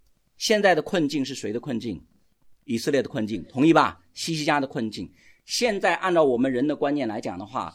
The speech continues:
拉伯沙基和基-，这个西拿基利，他们现在是处于优势还是劣势？优势。多大的优势？绝对的优势，对吧？所以困境是谁的？以色列的，对吧？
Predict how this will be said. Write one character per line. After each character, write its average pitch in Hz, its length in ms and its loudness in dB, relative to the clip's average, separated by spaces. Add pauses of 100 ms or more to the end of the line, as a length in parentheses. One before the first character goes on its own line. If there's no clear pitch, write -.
拉 202 180 6
伯 170 140 2
沙 170 240 0
基 165 240 -4
和 131 220 -4
基-， 160 280 -12 (120)
这 165 100 -2
个 139 180 2 (300)
西 - 160 -6
拿 156 160 -2
基 165 140 -2
利， 160 160 0
他 170 240 -2
们 156 100 0
现 151 180 -2
在 147 140 0
是 135 100 -8
处 151 200 -4
于 139 60 2
优 160 180 2
势 156 120 -4
还 113 140 -6
是 110 80 -6
劣 113 160 -2
势？ 85 240 -14 (720)
优 160 180 4
势。 160 200 -2
多 196 180 4
大 190 120 8
的 151 100 0
优 135 140 -4
势？ 101 320 -10 (440)
绝 147 480 -2
对 156 200 4
的 117 140 -4
优 101 180 -6
势， 92 300 -14 (420)
对 247 120 0
吧？ 175 240 -2 (420)
所 220 160 0
以 - 20 -2
困 220 220 0
境 208 160 -2
是 180 80 -2
谁 139 220 -2
的？ - 200 -6
以 92 80 -18
色 90 140 -16
列 110 180 -10
的， - 100 -20 (580)
对 220 120 2
吧？ 185 280 0